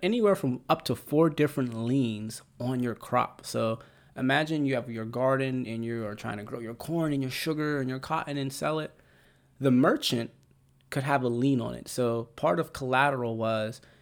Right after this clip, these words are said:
"You know what? You don't own anything because we didn't let you own anything for two hundred fifty years. So now I know you don't own anything. So you're gonna put up your crop as collateral." For me at the gym,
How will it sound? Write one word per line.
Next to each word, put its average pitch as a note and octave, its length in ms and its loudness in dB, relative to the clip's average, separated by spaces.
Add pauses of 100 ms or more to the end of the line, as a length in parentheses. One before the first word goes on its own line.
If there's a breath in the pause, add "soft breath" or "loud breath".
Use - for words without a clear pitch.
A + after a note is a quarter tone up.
(120)
"You C#3 100 -2
know D#3 160 0
what? D3+ 260 0
You E3 140 0
don't F#3+ 180 4
own C#3+ 220 4
anything A#2 480 0
because A#2 400 0
we C3 160 2
didn't B2 180 4
let B2 200 2
you B2+ 100 2
own A#2+ 200 4
anything A#2 300 -4
for A#2 140 -8
two A#2 180 -4
hundred A#2 300 -6
fifty - 300 -10
years. B2 400 -6 (220 loud breath)
So C3+ 180 -2
now C3+ 240 0
I B2 140 0
know C#3 100 -2
you C3 160 2
don't A2 120 -8
own G#2+ 180 -6
anything. A2 440 -10 (640 soft breath)
So C#3 360 4
you're C#3+ 180 2
gonna E3 180 4
put B2+ 300 -2
up A#2+ 260 0 (240)
your C3 160 4
crop D3 580 0 (140)
as A#2+ 440 -4 (120)
collateral." C3 640 0
For B2+ 120 -2
me F#3 200 6
at F3+ 120 6
the C3 60 -2
gym, B2 420 4